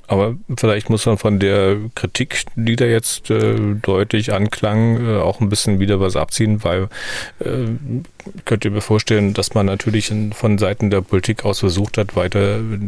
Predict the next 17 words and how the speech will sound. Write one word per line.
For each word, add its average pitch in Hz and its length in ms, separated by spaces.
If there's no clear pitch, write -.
nicht 98 320
zu 107 100
eskalieren, 80 640
sondern 92 260
zu, 107 320
zu 104 160
deeskalieren. 85 920
Also 90 240
wenn 87 140
da 87 180
Raketen 85 400
stationiert 90 560
sind, 95 180
dass - 160
man 95 100
da 90 120
nicht, 95 240